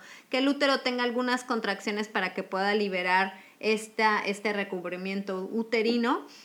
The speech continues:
pero que sea un dolor tranquilo, que sea un dolor que, bueno, que un poquito te, te, te invita a estar en camita, a estar tranquila,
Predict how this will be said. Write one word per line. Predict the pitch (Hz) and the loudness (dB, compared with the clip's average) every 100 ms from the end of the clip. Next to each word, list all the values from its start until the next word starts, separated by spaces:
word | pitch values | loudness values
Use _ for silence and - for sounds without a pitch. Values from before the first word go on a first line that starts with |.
| - _ | -20 _
pero | 285 302 277 330 571 - - | 4 8 8 6 4 -4 2
que | 277 | 2
sea | 269 269 262 | 4 6 6
un | 302 302 | 6 6
dolor | 277 247 247 285 285 - - | 4 4 4 4 2 -8 -6
tranquilo, | - 196 185 180 - - 226 226 208 202 | 0 2 0 -6 -8 0 4 4 2 2
que | 202 | -2
sea | 202 226 | -2 -2
un | 240 | 0
dolor | 247 247 247 262 - - - | 2 2 2 2 -4 -10 0
que, | 254 | 2
bueno, | 262 269 269 262 226 | 6 8 8 6 2
que | 240 | 0
un | 233 | 0
poquito | 247 - 226 240 | -2 -4 -4 -4
te, | 240 214 | 0 -2
te, | 208 - - 208 202 | -2 -4 0 0 0
te | - 208 | 0 0
invita | 202 214 214 240 247 | 2 2 2 0 2
a | 240 | 2
estar | - 202 | 4 2
en | 214 | 2
camita, | 208 180 190 226 226 226 220 208 | 2 0 2 4 6 4 2 0
a | |
estar | 208 190 196 | 0 -2 -2
tranquila, | 185 180 - 220 220 214 208 202 | -6 -6 -2 0 2 2 2 0